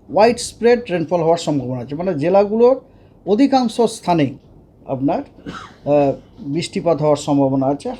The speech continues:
তবে এই বৃষ্টিপাতগুলো হচ্ছে ম্যাক্সিমামই হচ্ছে হালকা মাঝারি ধরনের ওয়াই-, আচ্ছা, এক, সেটা যে তিরিশ তারিখ, এক তারিখ হলো। দু তারিখে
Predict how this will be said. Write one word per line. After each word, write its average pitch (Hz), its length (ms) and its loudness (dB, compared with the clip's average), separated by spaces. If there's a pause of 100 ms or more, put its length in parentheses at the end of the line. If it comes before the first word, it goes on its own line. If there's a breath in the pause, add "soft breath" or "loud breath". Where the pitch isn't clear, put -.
(460)
তবে 233 180 4
এই 233 60 6
বৃষ্টিপাতগুলো 214 760 0
হচ্ছে 208 280 -2
ম্যাক্সিমামই 220 680 -4
হচ্ছে 202 320 -4
হালকা 175 280 0
মাঝারি 156 340 0
ধরনের 139 380 0 (540)
ওয়াই-, 147 260 -2 (640)
আচ্ছা, 131 480 -2 (180)
এক, 175 240 -2
সেটা 220 280 0
যে 220 120 0
তিরিশ 220 300 -2
তারিখ, 226 200 2
এক 214 200 0
তারিখ 214 220 0
হলো। 214 260 0 (680)
দু 170 280 -2
তারিখে 262 640 2